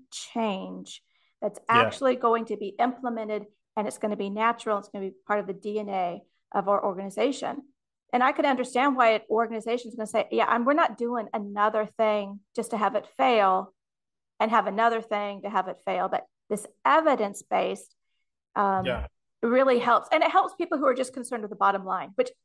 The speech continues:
Speaker 1: businesses should be concerned with that, not only that, but they should be concerned that what they're doing is actually going to do what they want it to do.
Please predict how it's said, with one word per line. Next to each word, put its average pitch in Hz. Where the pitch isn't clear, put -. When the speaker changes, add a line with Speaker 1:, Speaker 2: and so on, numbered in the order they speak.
Speaker 1:
businesses 262
should -
be 480
concerned 196
with 190
that, 175
not 180
only 214
that, -
but 240
they 269
should 370
be 262
concerned 208
that 208
what 247
they're 214
doing 214
is 202
actually 247
going 220
to -
do 208
what 202
they 208
want 190
it -
to -
do. -